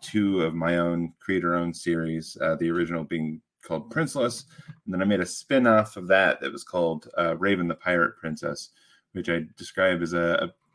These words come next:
a, a big, uh, queer pirate soap opera, um, you know, with a, sort of a, a crew full of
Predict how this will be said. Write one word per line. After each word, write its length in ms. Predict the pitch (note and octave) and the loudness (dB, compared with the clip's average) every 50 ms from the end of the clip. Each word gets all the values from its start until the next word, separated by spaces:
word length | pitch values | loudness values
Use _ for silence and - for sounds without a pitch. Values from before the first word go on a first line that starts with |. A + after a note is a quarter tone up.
| _ _ _ _ _ _ _ - | _ _ _ _ _ _ _ -10
a, 40 | - G#2+ | -10 -10
a 20 | |
big, 500 | G2+ - B2+ B2 B2 A#2+ A#2+ A2 G#2 G#2+ - - A2+ A2 - - | -2 2 4 6 6 4 2 -2 -6 -10 -14 -14 -16 -16 -8 -4
uh, 580 | A2+ G2+ G2+ G2 F#2+ F#2 F2+ - - - - - - - _ _ _ _ _ - | 0 2 4 4 4 4 4 4 2 0 -2 -6 -10 -16 _ _ _ _ _ -20
queer 440 | - - - B2 A#2 A2 G#2 G#2 | -8 -2 2 4 6 6 6 4
pirate 500 | G#2 - - G#2+ G#2 G#2 G2+ F#2+ E2+ - | 2 2 2 4 4 4 4 2 0 -2
soap 300 | - - G2 F#2+ F2+ - | -2 -2 0 0 0 0
opera, 560 | E2+ E2 E2 D#2+ - E2 E2+ D#2+ E2 E2 D#2 - _ _ _ _ _ _ _ _ - | 0 2 0 0 -2 -2 -2 0 0 -2 -4 -8 _ _ _ _ _ _ _ _ -2
um, 460 | F2+ F2 F2 E2 D2 - - G#2+ - _ _ _ _ _ _ _ _ _ _ _ _ _ _ _ - | 0 2 2 2 2 0 -4 -8 -10 _ _ _ _ _ _ _ _ _ _ _ _ _ _ _ -6
you 60 | F2 | -4
know, 80 | D#2+ D#2 | -4 -2
with 260 | D#2 D#2+ - - - | -2 -4 -6 -2 2
a, 400 | F2 E2 E2 D#2+ D#2+ D2 C#2+ E2 | 4 4 4 4 4 2 -2 -4
sort 220 | - - F2 E2 | -6 -6 -6 -4
of 80 | D#2+ E2 | -2 0
a, 160 | D#2+ D#2+ D#2 | 2 2 0
a 60 | D#2+ | 0
crew 280 | - - - F#2+ F#2 F2+ | -4 -6 -6 -6 -4 -6
full 300 | F2 - F2 F2 E2+ E2+ | -6 -4 -2 0 0 0
of 100 | D#2+ | -2